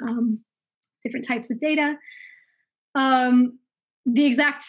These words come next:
architecture of what's going on in this picture is not super important, but what happened is that this network was trained. Um, it was a very successful, uh, prediction network. Um, and because it was a research network, the network, the train network itself,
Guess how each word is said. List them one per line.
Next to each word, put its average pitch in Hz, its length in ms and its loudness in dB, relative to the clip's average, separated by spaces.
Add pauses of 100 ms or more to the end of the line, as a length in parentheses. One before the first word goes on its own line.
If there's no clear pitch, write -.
(140)
architecture 262 460 0
of 220 60 -4
what's 233 140 -4
going 226 220 2
on 208 120 0
in 214 80 -2
this 202 120 -8
picture 240 300 -2
is 214 120 -4
not 214 180 -8
super 240 200 -2
important, 285 640 0 (120)
but 254 180 -4 (300)
what 254 240 0
happened 277 480 0
is 226 160 -6
that 233 280 -4
this 233 200 -2
network 285 320 0
was 269 180 -2
trained. 254 440 2 (240)
Um, 220 480 0
it 262 80 0
was 240 120 2
a 247 60 -2
very 262 200 0
successful, 226 720 -4 (520)
uh, 220 400 -2 (120)
prediction 277 420 2
network. 233 380 0 (720)
Um, 240 220 0
and 262 100 4
because 269 280 2
it 277 100 -2
was 233 100 -4
a 233 80 -2
research 262 400 0
network, 233 440 -2
the 240 80 0
network, 247 380 0 (140)
the 247 100 -6
train 285 200 2
network 254 260 -2
itself, 226 320 -4